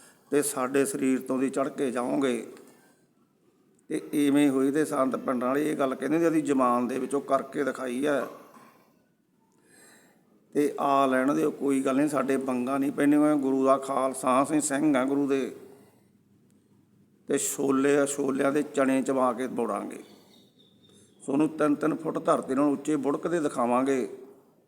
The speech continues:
ਤੁਹਾਨੂੰ ਜਹਾਜ਼ ਭਰੇ ਜਾਣਗੇ,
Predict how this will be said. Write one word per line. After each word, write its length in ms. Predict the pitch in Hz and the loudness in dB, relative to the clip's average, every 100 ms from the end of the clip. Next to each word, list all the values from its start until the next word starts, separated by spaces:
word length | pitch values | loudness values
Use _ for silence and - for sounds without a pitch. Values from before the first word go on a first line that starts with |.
| _ _ _ _ _ _ _ _ _ _ _ | _ _ _ _ _ _ _ _ _ _ _
ਤੁਹਾਨੂੰ 480 | 131 135 139 151 147 | -6 -2 0 -2 0
ਜਹਾਜ਼ 500 | 139 143 143 131 127 | -2 0 -2 -4 -4
ਭਰੇ 320 | - 135 135 | -2 0 0
ਜਾਣਗੇ, 680 | 123 120 139 135 127 127 - | 0 0 0 0 -2 -2 -6